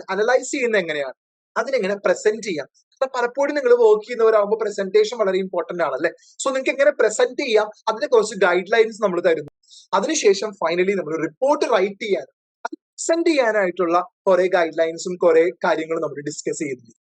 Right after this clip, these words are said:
ഇനി നമുക്ക് ടെക്സ്റ്റ് ബുക്കിലേക്ക് വന്നാല് നമുക്ക് ഈ ഒരു, ഈ ഒരു സബ്ജക്റ്റിൽ നമ്മൾ കൃത്യമായിട്ട് ഫോളോ ചെയ്യുന്ന ടെക്സ്റ്റ് ബുക്ക് നമ്മുടെ ഇഗ്നോയുടെ ടെക്സ്റ്റ് ബുക്ക് തന്നെ,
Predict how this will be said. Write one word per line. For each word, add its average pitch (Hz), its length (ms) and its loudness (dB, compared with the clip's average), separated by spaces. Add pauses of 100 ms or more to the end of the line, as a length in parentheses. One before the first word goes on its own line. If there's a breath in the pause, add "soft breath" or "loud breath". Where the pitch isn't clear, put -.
(200)
ഇനി 311 160 0
നമുക്ക് 269 320 2
ടെക്സ്റ്റ് - 280 0
ബുക്കിലേക്ക് 285 420 -2
വന്നാല് 175 320 0 (100)
നമുക്ക് 233 260 -6
ഈ - 100 -4
ഒരു, 277 100 0 (200)
ഈ 254 100 -10
ഒരു 269 80 -10 (100)
സബ്ജക്റ്റിൽ 240 560 -4
നമ്മൾ 208 160 2 (120)
കൃത്യമായിട്ട് 269 640 -2
ഫോളോ 233 240 4
ചെയ്യുന്ന 240 220 4
ടെക്സ്റ്റ് 233 200 -6
ബുക്ക് 220 140 -8
നമ്മുടെ 202 200 -2
ഇഗ്നോയുടെ 180 340 2
ടെക്സ്റ്റ് - 200 -8
ബുക്ക് 180 200 -4
തന്നെ, 143 140 -4